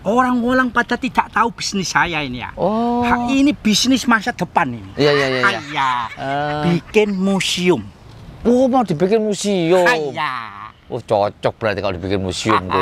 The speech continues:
Speaker 1: ah.
Speaker 2: Ko. Itu tanah bersejarah. Tiap minggu dikunjungi banyak orang.
Speaker 1: Itu yang
Speaker 2: Iya,
Speaker 1: saya
Speaker 2: iya.
Speaker 1: tadi.
Speaker 2: Ayo kita ke sana, tenang,
Speaker 1: Iya,
Speaker 2: Ko.
Speaker 1: iya. Ya, ini kok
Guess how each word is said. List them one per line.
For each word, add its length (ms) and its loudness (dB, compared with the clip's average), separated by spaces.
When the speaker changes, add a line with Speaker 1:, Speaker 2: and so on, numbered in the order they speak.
Speaker 1:
ah. 0 -
Speaker 2:
Ko. 240 -8
Itu 240 -2
tanah 240 2
bersejarah. 640 0
Tiap 320 2
minggu 340 -2
dikunjungi 460 0
banyak 240 -2
orang. 720 2
Speaker 1:
Itu 280 -8
yang 200 4
Speaker 2:
Iya, 120 0
Speaker 1:
saya 160 2
Speaker 2:
iya. 160 -2
Speaker 1:
tadi. 180 -2
Speaker 2:
Ayo 180 2
kita 100 -8
ke 100 -10
sana, 180 -2
tenang, 260 -4
Speaker 1:
Iya, 80 -6
Speaker 2:
Ko. 100 -2
Speaker 1:
iya. 280 -4
Ya, 200 2
ini 220 0
kok 220 -2